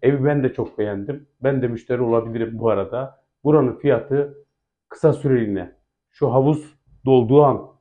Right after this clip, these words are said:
fiyat değişir. Onun için hemen çabuk elinizi tutun.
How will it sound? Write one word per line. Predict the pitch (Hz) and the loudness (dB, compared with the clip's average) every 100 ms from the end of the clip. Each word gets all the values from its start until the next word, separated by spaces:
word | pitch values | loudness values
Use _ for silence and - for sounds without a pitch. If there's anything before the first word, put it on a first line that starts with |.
| _ | _
fiyat | _ 131 139 - | _ 0 0 -2
değişir. | 127 123 - 135 131 - _ _ _ _ _ _ _ _ _ _ - _ _ - | -2 -2 -2 -4 -4 -14 _ _ _ _ _ _ _ _ _ _ -20 _ _ -2
Onun | 131 160 | 0 2
için | - 156 151 - 151 | 0 -4 -4 -8 -4
hemen | 151 139 143 - _ | -2 -2 -6 -12 _
çabuk | 127 139 - | -6 -6 -6
elinizi | 123 117 113 131 | -4 -4 -6 -8
tutun. | - - 82 | -12 -16 -16